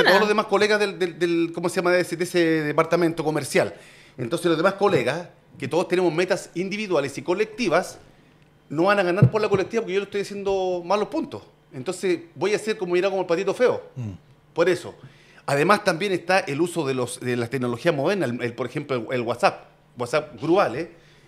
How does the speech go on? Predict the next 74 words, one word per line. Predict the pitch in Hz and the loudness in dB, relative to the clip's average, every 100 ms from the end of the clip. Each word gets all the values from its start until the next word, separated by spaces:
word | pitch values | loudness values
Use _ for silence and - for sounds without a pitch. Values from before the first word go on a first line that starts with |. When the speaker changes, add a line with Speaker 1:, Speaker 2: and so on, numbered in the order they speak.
| 117 | -12
Speaker 2:
Entonces, | 160 160 | -10 -10
el | 143 | -2
jefe | 180 180 | -2 0
dice, | 170 | -2
"Oye, | 139 156 120 117 | -2 -2 -4 -6
hay | 135 | -6
que | 139 | -4
llegar | 135 143 | -4 -4
mañana | 139 160 | -4 -2
a | 151 | 0
las | 135 | 2
ocho | 185 190 | 0 -2
porque | 160 127 | -6 -6
tenemos | 143 151 | -6 -6
que | 147 | -4
reu-, | 131 127 | -4 -4
reu-, | 131 127 | -4 -4
reunión | 131 135 165 | -6 -4 -4
in | 143 | -4
situ | - 240 147 175 175 - - - | -6 -6 -6 -8 -10 -20 -20 0
para | 143 | 2
preparar | 143 139 151 175 | 4 4 4 4
el | 160 123 | 2 -2
día | 220 233 | 2 2
porque | 143 | 2
estamos | 170 160 | -2 0
a | 143 | -2
fin | 147 | -4
de | 139 | -4
mes, | 196 | -2
estamos | 165 156 | -2 -4
en | 147 | -4
campaña, | 120 - 214 208 | -6 2 2 2
estamos | 156 139 | -4 -4
ofreciendo | 143 151 | -8 -8
un | 127 | -8
producto, | 135 190 220 160 | -4 -4 -4 -8
etcétera, | 175 165 160 | -4 -2 -2
etcétera". | 240 285 - - - - - | -2 -2 -4 -10 -20 -18 -6
Y | 165 | 0
todos | 208 | 0
tienen | 214 | 0
que | 190 | -4
estar | 185 | -4
conectados. | 185 170 165 113 95 - _ _ - _ _ _ - - | -4 -4 -2 -4 -4 -16 _ _ -20 _ _ _ -20 -12
Imagínate | 135 139 175 | -8 -4 -2
las | 165 | -4
mujeres | 160 170 160 | -4 -6 -4
que | |
tienen | 160 | -8
que | |
dejar | 156 156 | -8 -8
a | |
los | 156 | -6
niños | 156 160 | -6 -8
al | 147 | -8
jardín | 143 135 147 | -12 -12 -12
infantil, | 143 135 190 190 175 | -10 -10 -8 -4 -4
las | |
colegas | 170 143 160 151 | -4 -4 -4 -4
que, | |
o | - - | -4 -2
los | 123 127 | -2 -2
hombres | 185 175 | -2 -4
que | 160 | -6
tienen | 160 165 | -6 -6
que | |
dejar | 165 160 | -6 -4
a | |
los | 160 | -4
hijos | 165 151 | -6 -8
al | |
jardín | 147 156 | -10 -8
infantil, | 160 143 131 196 180 | -6 -6 -8 -10 -12